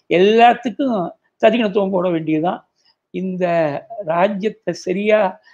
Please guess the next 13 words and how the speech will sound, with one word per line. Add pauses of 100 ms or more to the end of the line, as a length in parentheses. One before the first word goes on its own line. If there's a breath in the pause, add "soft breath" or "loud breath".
(120)
ஸ்திரமா
அடைய
முடியாத
ஒரு (200)
புருஷன், (320)
அதெல்லாம்
கூட
பொறுத்துன்றவள்
ஒரு
ஸ்திரீ. (500)
ஆனா
ஒரு
ஸ்திரீயால